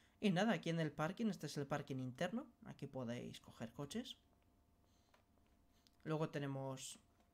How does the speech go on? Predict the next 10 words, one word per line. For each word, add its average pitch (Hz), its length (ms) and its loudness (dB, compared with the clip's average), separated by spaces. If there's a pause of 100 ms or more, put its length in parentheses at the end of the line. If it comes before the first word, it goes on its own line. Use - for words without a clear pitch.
(340)
vale, 110 260 -6
estos 139 240 -8
no 127 120 -6
podemos. - 460 -14 (3250)
¿Podemos 170 240 2
coger 302 260 -2
de 147 80 -4
aquí - 140 -6
algún 131 260 -4
coche? - 360 -8